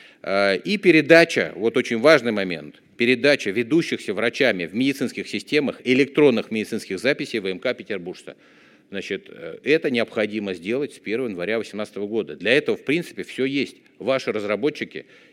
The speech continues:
интегрированы с егисом. Надо просто некоторым руководителям учреждений, просто надо включить рубильник, перейти на легальное положение. Всё, что необходимо. И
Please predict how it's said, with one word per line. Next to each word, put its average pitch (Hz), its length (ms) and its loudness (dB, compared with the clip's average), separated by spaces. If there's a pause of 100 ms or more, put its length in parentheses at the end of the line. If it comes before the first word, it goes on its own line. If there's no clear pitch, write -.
интегрированы 127 640 2
с - 60 -10
егисом. 110 500 -4 (320)
Надо 165 260 4
просто 147 420 0 (200)
некоторым 135 640 2 (500)
руководителям 139 720 4
учреждений, 98 560 -2
просто 190 380 4
надо 147 220 2
включить 170 520 -2 (260)
рубильник, 131 600 2
перейти 123 540 0 (100)
на 123 220 0
легальное 123 500 0
положение. 85 520 -8 (380)
Всё, 139 380 -2
что 95 160 -12
необходимо. 80 500 -12 (580)
И 233 240 0